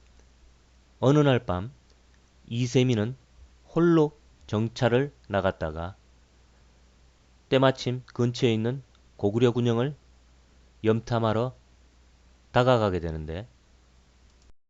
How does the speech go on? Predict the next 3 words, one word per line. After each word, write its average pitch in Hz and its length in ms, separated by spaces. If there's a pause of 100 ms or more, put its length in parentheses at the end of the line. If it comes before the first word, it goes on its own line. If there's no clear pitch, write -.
(880)
때마침 131 420
순찰 139 400
중이던 107 440